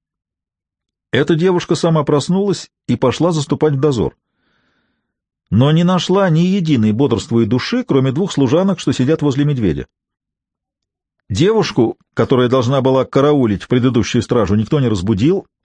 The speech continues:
а самой жрицы нигде нет. Кельдерик поскрёб комариный укус на руке и ничего не сказал. "Ну!" —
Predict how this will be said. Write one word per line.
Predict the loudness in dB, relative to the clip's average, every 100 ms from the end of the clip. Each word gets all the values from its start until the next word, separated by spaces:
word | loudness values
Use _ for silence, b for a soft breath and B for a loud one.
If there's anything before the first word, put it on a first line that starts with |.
| _
а | -2 -2
самой | 0 -2 0
жрицы | 0 -2 -2 -2
нигде | 0 0 0
нет. | -2 -6 _ b b b _ _ _ _ _ _ _ _ -14 -4
Кельдерик | 0 2 2 0
поскрёб | -2 -4 -2 -2 -2
комариный | -2 0 2 0
укус | 0 -2 -2
на | 0
руке | -2 -2 -4 B B B B B _
и | 0
ничего | 0 0 -2
не | -2
сказал. | -2 -2 -2 -4 _ _ _ _ _ _ _ _ _ _ _
"Ну!" — | 2 2 2 -2